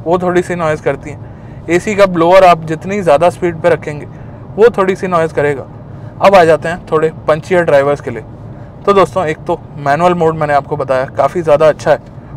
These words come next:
और आपको full manual control देता है, तो वो एक काफ़ी अच्छी बात है। अब pedal shifters का यूज़ करके मैं मैनुअल control ले रहा हूँ गाड़ी पे और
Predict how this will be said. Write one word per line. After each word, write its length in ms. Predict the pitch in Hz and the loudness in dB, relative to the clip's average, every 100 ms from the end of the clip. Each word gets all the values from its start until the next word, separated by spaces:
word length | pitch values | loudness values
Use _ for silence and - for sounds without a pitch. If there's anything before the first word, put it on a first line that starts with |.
| - | 2
और 100 | 151 | 2
आपको 220 | 151 170 | 4 0
full 260 | - 202 220 | -2 0 2
manual 360 | 175 175 190 | 2 2 0
control 400 | 180 175 170 175 | 0 0 0 2
देता 240 | 160 151 147 | 2 0 -2
है, 80 | - - - - - - | -4 -14 -18 -18 -18 -12
तो 80 | 147 | -8
वो 200 | 160 196 | 2 4
एक 120 | 196 | 4
काफ़ी 320 | - 156 190 | 2 0 0
अच्छी 220 | 175 - 185 | -4 -4 2
बात 240 | 160 160 | 2 2
है। 60 | 127 - - - - - | -8 -12 -16 -16 -16 0
अब 140 | 160 165 - - - - - | 0 0 -12 -18 -18 -18 0
pedal 260 | 160 196 | 2 2
shifters 400 | 208 180 185 185 | 0 -2 2 2
का 80 | 190 | 2
यूज़ 300 | 190 170 185 | 0 0 -2
करके 340 | - 160 156 139 - - - - - | 0 0 -2 -10 -12 -20 -20 -18 -8
मैं 80 | 147 | -2
मैनुअल 360 | 151 165 202 | 0 4 2
control 400 | 196 175 175 180 | 4 2 2 2
ले 120 | 185 165 | 4 4
रहा 100 | 170 | 4
हूँ 80 | |
गाड़ी 240 | 156 139 143 | 2 0 -2
पे 140 | 127 110 - - - | -8 -12 -16 -14 -4
और 320 | 131 131 | -2 -2